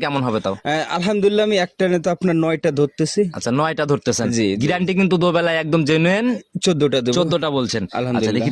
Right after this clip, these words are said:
Speaker 1: তোলেন, মিটারটা on করার ব্যবস্থা করেন।
Speaker 2: চলেন।
Speaker 1: আচ্ছা, দেখি মিটারটা আগে on করে নেন ভাই,
Speaker 2: হ্যাঁ,
Speaker 1: on
Speaker 2: হ্যাঁ,
Speaker 1: করে
Speaker 2: হ্যাঁ,
Speaker 1: একদম জিরো
Speaker 2: অবশ্যই,
Speaker 1: আমাদের
Speaker 2: অবশ্যই।
Speaker 1: দেখাই নেন আগে।
Speaker 2: আচ্ছা, আচ্ছা।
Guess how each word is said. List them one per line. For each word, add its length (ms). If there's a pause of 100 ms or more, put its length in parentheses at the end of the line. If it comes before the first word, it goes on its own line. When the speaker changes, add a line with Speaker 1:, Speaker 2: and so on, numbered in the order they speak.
Speaker 1:
তোলেন, 220 (100)
মিটারটা 320
on 120
করার 200
ব্যবস্থা 320
করেন। 180 (760)
Speaker 2:
চলেন। 280
Speaker 1:
আচ্ছা, 180
দেখি 120 (120)
মিটারটা 320
আগে 160
on 120
করে 160
নেন 160
ভাই, 80
Speaker 2:
হ্যাঁ, 100
Speaker 1:
on 40
Speaker 2:
হ্যাঁ, 100
Speaker 1:
করে 100
Speaker 2:
হ্যাঁ, 60
Speaker 1:
একদম 140 (100)
জিরো 120
Speaker 2:
অবশ্যই, 80
Speaker 1:
আমাদের 180
Speaker 2:
অবশ্যই। 120
Speaker 1:
দেখাই 260
নেন 120 (140)
আগে। 120 (220)
Speaker 2:
আচ্ছা, 200 (140)
আচ্ছা। 220